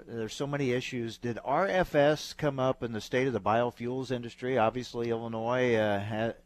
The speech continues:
is, uh, a big player in, uh, in the renewable fuels industry, and, and what's happened with these waivers has certainly hurt the ethanol industry, and it hurts, uh, Illinois.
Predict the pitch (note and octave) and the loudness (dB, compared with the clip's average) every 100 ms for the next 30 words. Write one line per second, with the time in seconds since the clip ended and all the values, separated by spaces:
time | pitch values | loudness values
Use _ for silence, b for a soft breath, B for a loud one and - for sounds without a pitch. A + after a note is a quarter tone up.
0 | - G#2 G2 G#2+ G2 F#2+ F#2+ - G#2 A2 | -8 -6 -6 -4 0 0 -2 -4 -6 -6
1 | - A#2+ A2+ A#2+ B2+ F2+ G#2+ A2 A2 G#2+ | -4 0 2 2 0 -4 -6 -6 -4 -4
2 | G#2+ G#2+ - A2 A2 G#2 G#2+ A2+ A2 G#2+ | -2 -2 -4 -8 -8 -8 -8 -6 -6 -6
3 | - A#2 A#2+ A2+ A2+ B2 A#2+ A#2 B2+ C#3+ | -6 -6 -6 -8 -8 -8 -8 -8 -6 -2
4 | B2 G#2+ G2 B B B F#2+ G2 G#2 A#2 | -2 -2 -10 B B B -8 -6 -4 -4
5 | - A2+ - A#2+ G#2 G#2 G2+ G2+ A2 A#2+ | 0 0 0 -4 -6 -8 -10 -4 0 0
6 | A#2+ C3 A2+ F#2 - B2 - A#2+ A2+ G#2 | -2 -8 -8 -10 -8 -8 -8 -10 -8 -8
7 | B B B - B2 - A2 A#2+ - B2+ | B B B -8 -6 -4 -2 -2 -2 -6
8 | B2 B2 - D3+ D#3 G#2+ A#2+ B2 - - | -6 -6 -8 -4 -4 -4 -6 -6 -8 -4
9 | B2+ A#2 A2+ - C3 C3 F3 C#3 | 0 0 -2 -4 -4 -4 -6 -8